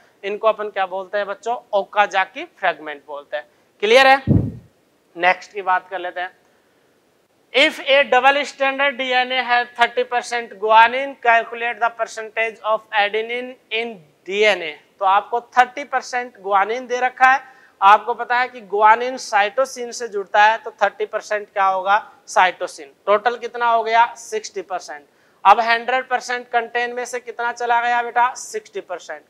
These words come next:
बच गया कितना? फ़ोर्टी परसेंट। फ़ोर्टी परसेंट में बीस परसेंट क्या हो जाएगा? adenine और बीस परसेंट क्या हो जाएगा बेटा? thymine। तो answer अपने पास में क्या आ जाएगा?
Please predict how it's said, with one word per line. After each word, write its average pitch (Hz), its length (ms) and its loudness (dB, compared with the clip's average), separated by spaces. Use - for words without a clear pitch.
बच 202 180 -4
गया 240 220 0
कितना? 240 400 2
फ़ोर्टी 220 260 4
परसेंट। 156 440 -8
फ़ोर्टी 226 260 6
परसेंट 254 460 -2
में 247 180 -6
बीस 262 380 -8
परसेंट 220 520 -4
क्या 202 140 4
हो 196 140 4
जाएगा? 185 420 0
adenine 202 520 -2
और 196 300 -2
बीस 226 200 -6
परसेंट 170 520 -10
क्या 170 120 -4
हो 165 120 -6
जाएगा 156 380 -10
बेटा? 196 360 6
thymine। 143 480 -6
तो 175 60 0
answer 196 420 0
अपने 202 240 -6
पास 196 320 -4
में 202 100 -14
क्या 190 160 -4
आ 180 60 -4
जाएगा? 190 380 -6